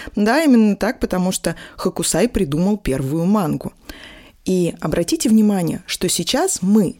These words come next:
считываем Японию, да, по таким стереотипам, как что-то про Фудзияму,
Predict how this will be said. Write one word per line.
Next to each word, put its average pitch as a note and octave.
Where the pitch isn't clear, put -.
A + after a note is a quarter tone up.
считываем D3+
Японию, F3
да, G3
по -
таким E3+
стереотипам, E3
как F3
что-то D4+
про -
Фудзияму, D3+